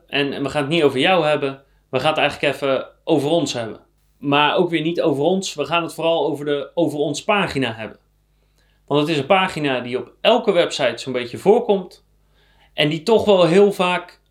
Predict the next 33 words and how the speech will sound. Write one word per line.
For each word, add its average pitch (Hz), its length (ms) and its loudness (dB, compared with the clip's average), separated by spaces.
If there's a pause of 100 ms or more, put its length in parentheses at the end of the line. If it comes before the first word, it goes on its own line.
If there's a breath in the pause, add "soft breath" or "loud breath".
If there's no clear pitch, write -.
(100)
niet 214 680 0
ideaal 220 480 2
wordt 180 160 -6
ingezet 160 720 -2
om 156 140 -2
hoge 143 300 0
conversies 143 560 0
te - 80 -6
bereiken. 120 480 -2 (360)
Dus 117 120 -8
in 120 120 -4
deze 220 280 2
video 196 540 0 (220)
wil 135 120 2
ik 127 100 -2
het - 100 -6
graag 220 360 2
met 170 180 -2
je 165 60 0
hebben 143 380 0 (340)
over 131 200 0
hoe 160 180 2
je 143 80 2
de 127 200 0
Over 139 220 2
Ons 262 220 2
pagina 185 520 -2
kan 127 260 -4
veranderen 175 600 0 (340)
van 147 280 2
een 127 300 -2 (380)
moi 208 520 4 (200)
pagina 180 680 -2